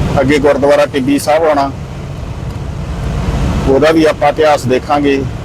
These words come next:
ਨਤਮਸਤਕ ਵੀ ਹੋਵਾਂਗੇ ਉੱਥੇ। ਤੇ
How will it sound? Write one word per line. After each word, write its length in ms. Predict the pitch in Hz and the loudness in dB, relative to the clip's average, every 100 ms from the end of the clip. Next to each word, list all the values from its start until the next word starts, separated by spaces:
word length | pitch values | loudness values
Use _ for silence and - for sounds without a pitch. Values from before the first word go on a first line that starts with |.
| - - - - - - - 135 | -10 -8 -10 -10 -10 -8 -4 -2
ਨਤਮਸਤਕ 640 | 131 139 131 - 156 143 | 0 2 0 0 -4 0
ਵੀ 160 | 151 | 0
ਹੋਵਾਂਗੇ 400 | 139 139 151 143 | 2 2 2 2
ਉੱਥੇ। 320 | 131 - 135 135 - - - - - - - - - - - - - - - - - - - | 0 0 -2 -2 -6 -8 -8 -8 -8 -6 -6 -4 -6 -6 -6 -6 -4 -2 -2 -2 -2 0 2
ਤੇ 680 | 120 117 117 117 113 107 | 4 4 4 2 2 -2